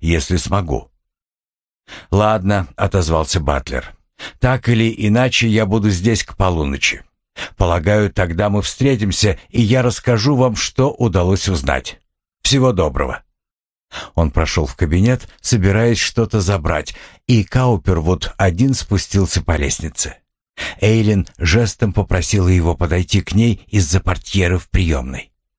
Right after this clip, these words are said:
"Надеюсь, ничего серьёзного, милый?" сочувственно поинтересовалась она,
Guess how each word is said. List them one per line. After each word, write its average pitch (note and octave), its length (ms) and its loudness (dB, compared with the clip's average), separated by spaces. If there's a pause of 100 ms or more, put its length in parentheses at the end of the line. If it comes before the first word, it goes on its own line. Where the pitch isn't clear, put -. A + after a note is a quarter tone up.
(400)
"Надеюсь, G#2 520 0
ничего G2+ 380 0
серьёзного, A2 720 0
милый?" E2 460 2 (340)
сочувственно D2+ 760 0
поинтересовалась D2 1000 0
она, C3+ 340 2